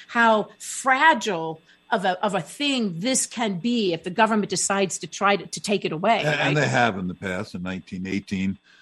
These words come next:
Speaker 2: the, um, the, uh, sedition laws. Um, if you even said you opposed the draft, that threw you in jail.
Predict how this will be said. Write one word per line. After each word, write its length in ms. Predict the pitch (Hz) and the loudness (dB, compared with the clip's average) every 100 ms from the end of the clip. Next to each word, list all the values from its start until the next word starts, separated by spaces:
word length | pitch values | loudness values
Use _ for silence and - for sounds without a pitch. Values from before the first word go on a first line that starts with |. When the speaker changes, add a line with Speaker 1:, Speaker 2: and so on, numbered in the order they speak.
| _ _ | _ _
Speaker 2:
the, 440 | 90 90 87 85 | -12 -8 -6 -6
um, 340 | 85 85 82 - - _ _ _ _ _ | -6 -6 -8 -12 -20 _ _ _ _ _
the, 380 | 76 82 82 85 | -18 -14 -12 -10
uh, 140 | 85 80 | -12 -10
sedition 500 | - 98 107 - 98 | -8 -4 -2 -2 -2
laws. 540 | 95 92 92 104 - | 0 -2 -2 -6 -10
Um, 140 | 95 90 | -10 -10
if 160 | 85 | -8
you 80 | 101 | -4
even 300 | 101 98 90 | -2 -2 -6
said 440 | - - 143 104 90 | -6 2 4 4 0
you 120 | 90 | -4
opposed 420 | - 104 92 - | -4 -4 -4 -4
the 60 | 87 | -8
draft, 420 | 92 90 104 - | -4 -2 -4 -4
that 200 | 95 92 | -6 -6
threw 160 | - 98 | -4 -4
you 80 | 87 | -2
in 100 | 85 | -4
jail. 380 | 82 80 80 107 | -4 -6 -6 -8